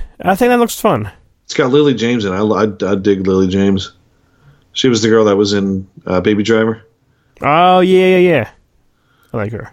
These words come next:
Speaker 2: What else is there? Mother Side of Heaven two. I've never heard of the first one. Uh,
Speaker 1: Spider-Man, July second.
Speaker 2: Yeah, we got, we got a month for Spider-Man.
Speaker 1: Mm-hmm. Mm-hmm.
Speaker 2: Yeah.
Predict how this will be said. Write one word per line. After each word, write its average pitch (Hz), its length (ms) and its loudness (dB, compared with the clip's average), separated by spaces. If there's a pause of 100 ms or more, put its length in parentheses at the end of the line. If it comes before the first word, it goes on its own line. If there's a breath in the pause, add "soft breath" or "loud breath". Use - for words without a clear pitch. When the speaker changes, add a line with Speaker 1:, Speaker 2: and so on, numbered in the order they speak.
Speaker 2:
What 165 80 -16
else - 180 -10
is 113 120 -10
there? 95 200 -6
Mother 107 240 0
Side 107 240 -4
of 104 60 -10
Heaven 101 420 -8
two. - 260 -2
I've 151 80 0
never 143 220 0
heard 113 180 0
of 135 80 0
the 139 60 -2
first 170 320 -4
one. 90 180 -2 (1700 soft breath)
Uh, 123 880 0 (340 soft breath)
Speaker 1:
Spider-Man, 139 640 0 (420)
July 120 280 0
second. 143 360 -2 (260)
Speaker 2:
Yeah, 127 200 2
we 131 80 2
got, 127 220 2
we 123 80 4
got 123 140 2
a 123 40 0
month 131 260 0
for - 80 -6
Spider-Man. 120 560 0 (360)
Speaker 1:
Mm-hmm. 131 1000 -4
Mm-hmm. 120 320 0 (200)
Speaker 2:
Yeah. 104 40 -20